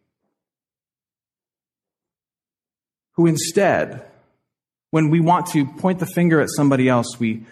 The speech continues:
we point it back at ourselves and we say, "No, no, I have no reason to fear implications," and shift the blame. "I am forgiven. I have no need to harp on the pain of my past, even though it was horrific, because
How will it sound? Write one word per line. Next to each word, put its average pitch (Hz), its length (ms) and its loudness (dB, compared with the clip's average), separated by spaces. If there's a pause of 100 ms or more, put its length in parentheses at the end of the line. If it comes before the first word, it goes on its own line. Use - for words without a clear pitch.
(180)
we 123 80 -2
point 135 280 2
it 90 100 -2
back 135 300 2
at 127 60 2
ourselves 107 520 -2
and 110 100 -2
we 107 80 -2
say, 101 300 -2
"No, 113 100 0
no, 101 160 0
I 135 120 0
have 117 120 2
no 117 140 2
reason 143 460 2
to 123 160 -2
fear 107 340 2
implications," - 1120 -6
and 107 100 -4
shift - 300 -4
the 98 80 -4
blame. 85 420 -4
"I 123 460 0
am 107 280 0
forgiven. 87 500 -10 (1600)
I 139 120 0
have 143 140 0
no 147 140 4
need 139 540 4
to - 80 -4
harp 147 320 2
on 165 80 4
the 131 40 2
pain 135 400 2
of 123 200 -6
my 117 220 -4
past, 98 500 -2
even 127 160 0
though 113 140 2
it - 80 -6
was 131 320 0
horrific, 110 580 -8
because 95 320 -10